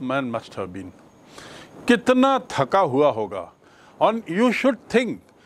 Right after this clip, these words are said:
कि जो ऐसे रोड में जो दिखते हैं लोग, इनके प्रति कई बार हम लोग बड़ी बुरी भावना रखते हैं, पर ये सोचें कि इनके कितनी थकान होती होगी। बेचारे कहाँ सोते हैं, कहाँ रहते हैं, कितना चलते हैं,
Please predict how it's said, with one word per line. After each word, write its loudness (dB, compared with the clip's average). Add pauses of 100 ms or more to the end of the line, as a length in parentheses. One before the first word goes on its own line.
(200)
कि 2
जो 4
ऐसे 0
रोड 0
में -8
जो -6
दिखते -6
हैं 0
लोग, -2 (640)
इनके 4
प्रति -4
कई 0
बार 0
हम -8
लोग -4
बड़ी -4
बुरी -2
भावना -2
रखते -4
हैं, -6
पर -4
ये 0
सोचें 0 (460)
कि 4
इनके 0
कितनी -2
थकान -2
होती -8
होगी। -4
बेचारे 0
कहाँ -2
सोते -4
हैं, -4
कहाँ -2
रहते -4
हैं, -4
कितना 0
चलते -2
हैं, -16